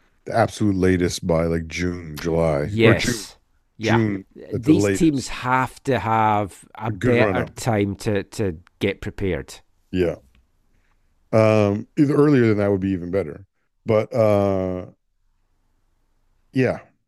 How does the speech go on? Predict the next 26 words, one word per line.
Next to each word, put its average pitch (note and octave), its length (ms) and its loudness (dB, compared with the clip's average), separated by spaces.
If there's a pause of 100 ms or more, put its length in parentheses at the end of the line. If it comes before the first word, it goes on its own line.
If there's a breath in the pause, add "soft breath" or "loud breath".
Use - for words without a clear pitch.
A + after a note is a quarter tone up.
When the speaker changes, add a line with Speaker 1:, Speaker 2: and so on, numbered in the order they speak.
Speaker 1:
I, A2 60 2
I, - 280 -2 (440)
Speaker 2:
Th-, F3 160 2
there's C#3 180 4
Speaker 1:
the F#3 60 6
Speaker 2:
a - 20 8
lot E3 100 8
of - 100 2
Speaker 1:
league B3+ 80 4
Speaker 2:
interesting A3 400 0
questions D3+ 400 -2
as G#2+ 140 -4
well. D3+ 160 4
It's B2+ 120 -2
like, A#2+ 160 0
will A#2+ 260 0
it A2 60 -6
be A2 80 -2
Canadian B2 560 0
ownership? G2 580 -4
Will G2 280 -2
it F#2+ 60 -6
be G#2 180 0
more G2+ 320 2
foreign D3 500 0
ownership? G#2+ 680 -2